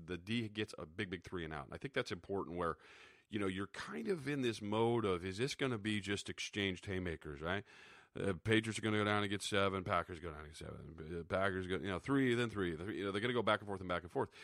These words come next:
And you get in a great opportunity where you're deep and you've flown down the field and you have to settle for three. That can be a little bit deflating to a defense. Like, ooh, okay. Um, if they answer any more than what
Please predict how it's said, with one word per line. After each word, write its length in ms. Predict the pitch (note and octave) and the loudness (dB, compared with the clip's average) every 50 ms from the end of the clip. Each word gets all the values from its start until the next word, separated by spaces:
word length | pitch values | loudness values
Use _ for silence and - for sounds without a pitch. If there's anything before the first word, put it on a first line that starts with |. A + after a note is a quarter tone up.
| - - - - | -18 -18 -6 -2
And 120 | - G#2+ G2 | 0 0 0
you 80 | G2+ | 0
get 200 | F#2 G2+ C3 C3+ | 2 4 4 4
in 80 | C#3 A2+ | 4 4
a 60 | G2+ | 2
great 380 | D#2 E2 F2+ G2 A2 B2+ D3 C#3+ | 0 -2 0 2 4 4 6 6
opportunity 680 | A#2+ A#2 A2 - G2 - - A#2 G#2+ G2 F#2 F#2 F2+ | 6 4 4 2 -2 -2 -2 -4 -4 -2 -2 -4 -4
where 160 | E2 E2+ E2+ | -4 -4 -4
you're 120 | E2+ E2+ | -4 -4
deep 320 | D#2+ E2 G#2 G#2+ G#2+ - - | -4 -4 -2 -2 -2 -4 -4
and 80 | E2 | -6
you've 120 | D#2+ D#2+ - | -8 -8 -6
flown 260 | - G#2 G#2+ G#2 G2+ | -4 -2 -2 0 0
down 140 | G2 F#2 E2+ | 0 -2 -2
the 60 | E2+ | -4
field 320 | - - A2 A#2 A2+ F#2 | -6 -4 -2 0 0 0
and 120 | E2+ D#2+ D#2 | -2 -6 -6
you 80 | D2+ | -2
have 220 | E2+ G#2 A2+ B2+ - | 4 4 4 4 4
to 80 | - F#2+ | 0 -6
settle 340 | - - G2+ F#2 E2+ E2 D#2+ | -4 -2 0 2 2 0 0
for 140 | - D2+ | -4 -8
three. 320 | C#2+ - - D#2+ D#2 D2 C2+ - - - - - - | -10 -6 -4 -2 -2 -2 -4 -8 -16 -20 -20 -6 -2
That 140 | - D2+ - | -2 0 0
can 120 | - C4+ | 0 0
be 60 | E4 D#4+ | 2 2
a 60 | F3+ | 4
little 180 | C3+ C3 C3 | 4 4 4
bit 100 | B2 G2+ | 4 2
deflating 320 | - - - B2 A2 G2 F#2+ | 0 0 0 0 0 0 0
to 80 | F#2 E2+ | -2 -4
a 40 | E2 | -4
defense. 380 | E2 A#2 C3+ C#3 - E2 - | -4 -4 -4 -4 -6 -10 -10
Like, 120 | - D#2+ E2 | -12 -10 -6
ooh, 200 | G2 G#2+ F2 C#2 C#2+ | -6 -4 -4 -6 -8
okay. 220 | D#2+ - - D2+ - - - - - - - - | -8 -6 -8 -8 -8 -10 -16 -20 -20 -20 -10 -4
Um, 340 | - F#2 F2+ F2 E2 D#2+ - - _ _ _ _ _ _ _ _ _ _ - - - | 0 2 2 2 2 0 -6 -14 _ _ _ _ _ _ _ _ _ _ -12 -8 -6
if 100 | A#2+ G2 | -4 0
they 200 | G#2+ A#2 B2 C3+ | 2 2 4 4
answer 320 | C3+ C3 B2 - A#2+ A2+ | 4 4 2 2 2 2
any 140 | A#2 A2+ G#2 | 2 2 0
more 460 | G#2+ G#2+ A2+ B2+ C#3 D3+ D3+ B2+ A#2 | 0 0 2 4 6 6 6 6 6
than 240 | G#2+ G#2+ G2+ G#2 G2+ | 4 2 0 0 0
what 180 | G2+ G2+ F#2+ | 0 -2 -2